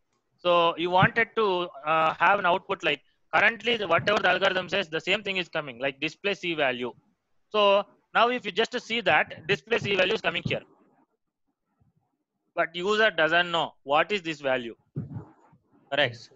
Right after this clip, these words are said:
Speaker 1: So for that, we can have a algorithm change. Like, I'm going to write my fifth,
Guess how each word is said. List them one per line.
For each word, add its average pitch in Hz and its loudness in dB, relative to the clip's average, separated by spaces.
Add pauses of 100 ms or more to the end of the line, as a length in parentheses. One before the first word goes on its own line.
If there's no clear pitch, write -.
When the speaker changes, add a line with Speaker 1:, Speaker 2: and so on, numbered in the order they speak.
(120)
Speaker 1:
So - 0
for 175 0
that, 220 0
we 190 -2
can 202 -2
have 175 2
a 208 4
algorithm 175 2
change. 147 -4 (600)
Like, 147 2 (540)
I'm 165 0
going 196 2
to 190 -4
write 175 2
my 165 0
fifth, - -6